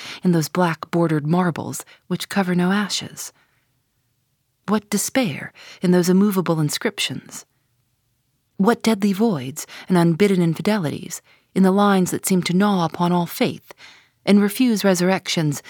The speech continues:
to the beings who have been placelessly perished without a grave. As well might those tablets stand in the cave of Elephanta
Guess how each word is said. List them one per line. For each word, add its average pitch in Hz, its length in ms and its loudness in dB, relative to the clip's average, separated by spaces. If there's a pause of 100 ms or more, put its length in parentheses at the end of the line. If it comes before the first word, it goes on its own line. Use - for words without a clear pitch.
(140)
to - 80 -4
the 185 80 2
beings 185 480 2
who 180 60 -2
have 160 120 -4
been 165 220 0
placelessly 190 600 -4
perished - 680 -6 (340)
without 180 240 2
a 185 60 0
grave. - 540 -4 (1900)
As 196 220 -6
well 147 300 -6 (240)
might 175 200 0
those 160 180 0
tablets 180 460 -2
stand 180 220 2
in 170 60 2
the 165 80 -2
cave 202 280 -2
of 165 100 -6
Elephanta 190 680 -2